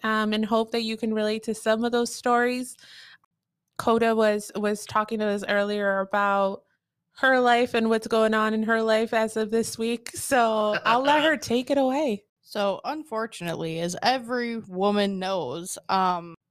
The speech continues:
Speaker 3: it is that time of the month. And,
Speaker 2: <laughs>
Speaker 3: uh, I am not happy with the situation.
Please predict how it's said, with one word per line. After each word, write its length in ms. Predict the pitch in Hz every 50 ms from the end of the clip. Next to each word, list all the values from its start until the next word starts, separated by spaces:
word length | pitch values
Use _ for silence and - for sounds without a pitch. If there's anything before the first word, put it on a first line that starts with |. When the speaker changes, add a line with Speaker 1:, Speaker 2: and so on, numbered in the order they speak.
| _ _ _ _ _ _ _ _ -
Speaker 3:
it 180 | 240 277 277
is 360 | 339 330 320 311 294 254 240 - -
that 320 | 208 190 214 220 220 214
time 300 | - 208 226 214 214 214
of 60 | 208 190
the 60 | 196
month. 500 | 196 202 214 185 - - - - - - - _ _ _ _ _ - - 339 - - 330 311 - -
And, 380 | - 226 226 226 214 214 220 220
Speaker 2:
<laughs> 40 | 190
Speaker 3:
uh, 680 | - - 208 202 196 190 180 180 - 175 196 196 320 311 - - 294 320 311 285
I 520 | 285 277 220 214 214 220 226 226 226 208 -
am 520 | - 220 214 214 208 208 202 202 196 190 - - - - - _ -
not 380 | 214 208 214 214 214 247 302
happy 640 | - 262 233 190 180 180 - 180 165 165 196 214 - - -
with 220 | 196 202 190 -
the 100 | - 196
situation. 960 | 196 - 196 190 175 - 190 180 165 156 151 170 - - 175 190 214 240 240